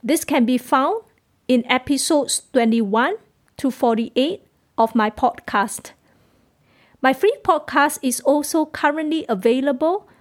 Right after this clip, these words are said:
on Apple Podcasts, Google Podcasts,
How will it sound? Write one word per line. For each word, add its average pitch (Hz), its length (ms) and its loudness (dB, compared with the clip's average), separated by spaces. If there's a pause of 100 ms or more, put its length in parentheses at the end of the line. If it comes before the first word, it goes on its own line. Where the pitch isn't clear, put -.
(280)
on 240 220 2
Apple 285 400 2
Podcasts, - 800 -4 (460)
Google 370 400 2
Podcasts, 262 840 -4